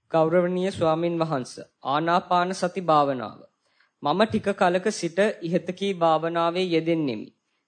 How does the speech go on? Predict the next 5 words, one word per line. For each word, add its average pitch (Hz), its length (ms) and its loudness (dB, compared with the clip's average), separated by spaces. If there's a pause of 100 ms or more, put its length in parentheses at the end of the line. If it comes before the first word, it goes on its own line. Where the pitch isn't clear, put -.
දිනකට 175 460 2
දෙවතාවක් 170 840 0
මේ 156 220 -4
සඳහා 175 440 0
මම 165 240 2